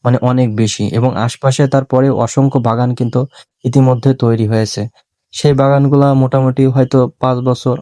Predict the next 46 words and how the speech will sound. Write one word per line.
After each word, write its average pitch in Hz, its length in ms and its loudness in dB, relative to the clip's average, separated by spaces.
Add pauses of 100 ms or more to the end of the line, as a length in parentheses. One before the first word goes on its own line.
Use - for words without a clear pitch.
(140)
হয়তোবা 123 420 0
তিন 123 280 0
বছর, 120 260 0
ছয় 117 220 -2
মাস 113 240 0
এমন। 98 240 -2 (580)
তো 151 100 0 (100)
এই 147 140 4
যে 156 160 4
বাগানটা 135 440 0
তৈরি 139 260 2
করতে 139 360 0
মানে 135 220 2 (520)
বিশ 131 200 2
বছর, 131 420 0
উনিশ 127 300 2
বছর 131 220 -2
সময় 123 260 0
লাগছে, 117 360 -2 (520)
এভাবে 131 320 2
কিন্তু 135 220 -2
বাগানটা 123 460 -2
শেষে, 127 400 -2 (540)
আহ, 117 80 0
বাগানটা 120 420 0
কিন্তু 123 200 0
একেবারে 120 260 0
নষ্ট 110 320 -2
হয়ে 101 160 -2
গেল। 101 160 -4 (200)
মানে 117 200 -4
এক 120 140 -2
কথায় 151 300 -2 (440)
বাগানে 123 400 0
বিক্রি 131 340 0
করা 131 180 0
হয়ে 131 140 2
গেছে, 143 240 -2
এখন 135 240 0
তো 135 100 0
এখানে 127 260 0
আর 127 100 -2
কোনো 123 220 -2
কিছু 120 240 -4
করার 101 280 -2
নাই। 101 240 -6